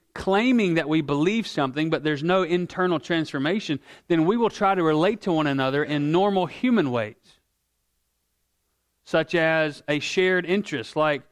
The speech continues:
sports or a hobby or something like that, and there's nothing wrong with those things, but we try to relate based on what's common, and what should be most common inside the life of the church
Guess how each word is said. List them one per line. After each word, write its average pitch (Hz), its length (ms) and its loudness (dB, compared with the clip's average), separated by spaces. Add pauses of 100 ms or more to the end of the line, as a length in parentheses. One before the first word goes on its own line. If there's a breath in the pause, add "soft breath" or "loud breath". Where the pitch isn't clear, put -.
(200)
sports - 680 -2
or 147 200 0
a 139 80 0
hobby 190 520 0
or 135 80 0
something 170 300 -4
like 147 220 -2
that, 175 140 0
and 190 100 -6
there's 151 140 -6
nothing 151 240 -4
wrong 151 240 0
with 208 120 -4
those 131 200 -4
things, 135 380 -6 (300 soft breath)
but 156 220 0 (140 soft breath)
we - 100 2
try 208 160 0
to 190 80 0
relate 165 640 2
based 175 280 -2
on 156 160 0
what's - 240 -4
common, 131 580 -2 (100)
and 139 180 -2
what 190 140 0
should 175 160 -4
be 170 80 2
most 202 540 0
common 147 580 0
inside 165 1000 -4
the 139 80 0
life 160 320 -2
of 127 100 -10
the 127 60 -16
church - 580 -4